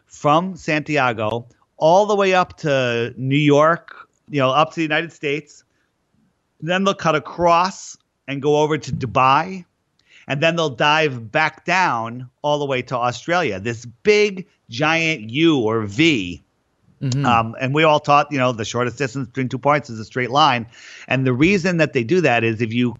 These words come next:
Speaker 1: put that line on a flat Earth map, it's a straight line.
Speaker 2: And they
Speaker 1: Airplanes fly level over the Earth plane, not air globe,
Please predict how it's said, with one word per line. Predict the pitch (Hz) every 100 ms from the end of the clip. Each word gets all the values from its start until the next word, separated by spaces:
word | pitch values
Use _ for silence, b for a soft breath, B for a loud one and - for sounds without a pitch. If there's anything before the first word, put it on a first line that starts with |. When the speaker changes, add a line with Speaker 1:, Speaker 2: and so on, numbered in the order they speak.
| -
Speaker 1:
put | - 160
that | 170 160
line | 156 143 135 135 139 b b
on | - 123
a |
flat | 107 - 127 131
Earth | 127 -
map, | 151 135 127 - _
it's | 135 -
a | 113
straight | - - 127 110
line. | 98 120 104 76 80 _ _ _ _ -
Speaker 2:
And | 135
they | 131
Speaker 1:
Airplanes | 156 180 - - 165 165 139 117 113 110
fly | - 135 127 135 139 139 - _
level | 117 120 151 147 110 104 113 _ _ _ _ _
over | 127 127 120 123
the | 113 113 110 - -
Earth | 131 131 131 - _
plane, | - 135 131 110 92 78 87
not | 104 147
air | - 156
globe, | 139 127 123 120 123